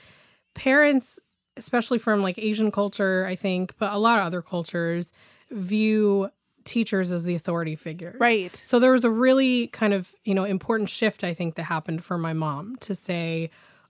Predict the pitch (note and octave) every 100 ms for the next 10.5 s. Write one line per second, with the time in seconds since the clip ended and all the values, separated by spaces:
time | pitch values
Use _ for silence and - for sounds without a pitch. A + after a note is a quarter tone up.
0 | - B3+ C#4 E3+ E3 G#3+ C4+ _ _ _
1 | - F#3+ G3 - B3 B3+ A3 F3 - F3+
2 | E3 D#3+ E3+ - - E3+ - D#3+ B3+ C#4
3 | _ _ _ - G3+ G3+ F#3+ F#3 F#3 E3+
4 | F3 E3+ - E3+ - E3+ E3+ E3 F3 E3
5 | D#3 E3 A3 E3+ D#3+ E3 D#3 F3 D#3+ E3
6 | - - E3 - D#3+ F#3+ A3+ - _ _
7 | _ _ _ _ _ _ C4 B3+ B3+ -
8 | B3+ B3 C#4+ C#4+ A3+ A#3 A3 G#3 A#3 A3
9 | G3+ G3+ G#3 G3 G3+ - A#3 A#3 A3+ G#3+
10 | A3 G#3+ G#3+ G#3 G#3